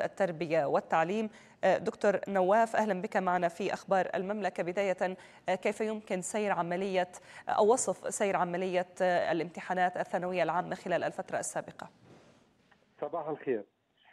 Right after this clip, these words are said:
Speaker 2: آه، الامتحان، آه، العام ينتهي اليوم بإذن الله بمادة التربية الإسلامية ولكافة الفروع. آه، آه، آه، غداً أيضًا سيعلن معالي الوزير عن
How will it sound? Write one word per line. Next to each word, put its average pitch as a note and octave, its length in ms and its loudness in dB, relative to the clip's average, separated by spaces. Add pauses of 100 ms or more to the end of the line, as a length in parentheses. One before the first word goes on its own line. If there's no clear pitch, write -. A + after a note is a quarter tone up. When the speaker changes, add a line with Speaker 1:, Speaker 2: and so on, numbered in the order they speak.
(280)
Speaker 2:
آه، A2+ 920 2
الامتحان، F3 840 2
آه، E3+ 320 2
العام D3+ 580 0
ينتهي D#3+ 380 -4
اليوم C#3 360 -4
بإذن C3+ 320 -4
الله B2 380 -2 (480)
بمادة C3+ 580 0
التربية C3+ 320 -2
الإسلامية B2+ 680 -2
ولكافة B2 680 -2
الفروع. B2 580 0 (720)
آه، B2 840 0 (120)
آه، A#2+ 280 -6 (240)
آه، B2 220 0 (440)
غداً D3+ 500 0 (100)
أيضًا C#3+ 360 2 (100)
سيعلن B2+ 540 2
معالي C3 360 0
الوزير A#2+ 500 0
عن A#2+ 320 -2